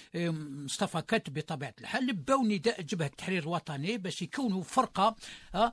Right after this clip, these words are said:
تاع مناضلين، تاع فنانين، آه، إلى آخره، وأسوها بتونس، يعني، عام ثمانية وخمسين إلى غاية،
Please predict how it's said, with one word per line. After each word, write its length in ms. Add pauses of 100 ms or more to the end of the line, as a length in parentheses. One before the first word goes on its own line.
(140)
تاع 100
مناضلين، 840
تاع 140
فنانين، 760
آه، 280 (200)
إلى 160
آخره، 520
وأسوها 720 (200)
بتونس، 680
يعني، 240
عام 200
ثمانية 280
وخمسين 420
إلى 300
غاية، 300